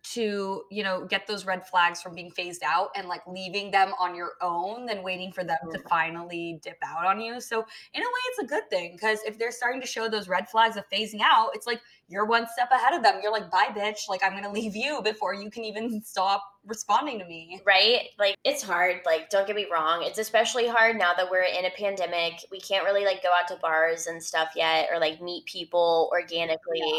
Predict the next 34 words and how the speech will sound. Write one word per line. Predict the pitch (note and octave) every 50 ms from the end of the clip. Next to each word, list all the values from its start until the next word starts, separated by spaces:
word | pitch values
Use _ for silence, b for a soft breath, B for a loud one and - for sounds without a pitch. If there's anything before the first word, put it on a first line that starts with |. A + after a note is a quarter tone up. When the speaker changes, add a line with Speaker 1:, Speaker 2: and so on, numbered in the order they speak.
| E3 E3+ E3+ - _ _ _
Speaker 1:
Yeah. | - F3+ F3+ F3 E3+ D#3+
Speaker 2:
And | D#3+ E3 E3 F3 - -
it's | F3+ G3+ F#3+ - - - -
just, | G3 F3+ F3+ F3+ - - - - - - - b b b b b b b b _ -
it's | - B3 -
hard. | C#4+ F4+ F4 B3 F3+ D#3+ - - -
But | - G#3+ G#3 G#3 G#3 G3 F#3 - - - _ -
I | G3 A3+
think | A#3+ - D4+ D4+ D4+ - - - - _ _ _ _ _
if | - G#3+ G#3+ G#3+ - -
someone's | - A#3 A#3 B3+ C4+ C4+
ghosting | - G3+ G3 G3 - G#3+ G#3 G#3 G3+
you | G3+ G3+
or | G3 G3 F#3+ - F#3 F#3 F3+
phasing | F#3 F#3 F#3 F#3 G3 G3+ G3 G3
you | G3 -
out, | - E3 E3 E3 E3+ E3+ E3+ E3+ - - b b b b b
like | - G3 G3+
I | A3 G#3+ G#3+
said, | G#3 - F#3+ F3+ F3+ F3+ -
like, | E3+ E3+ -
it's | D#3+ F#3+ -
important | A3 G#3+ G3+ - - A#3+ B3 B3+ C4+ C4
for | - A3+
you | G#3+ G3 G3 G3
to, | F#3+ F#3+
like, | F3+ D#3+ D#3 -
still | - - A3 G#3+ G#3+ G#3+ G#3+ G#3 G3 - - _
respect | - G3 G3 - - F3+ F3+ F3 -
yourself | F#3 F3+ - - F3+ F3 F3 F3 E3+ F3 -
and | - F3+
make | F3 E3+ E3+ -
sure | - - F3 E3+ E3+
that, | E3+ E3 D#3 D3+ D#3 -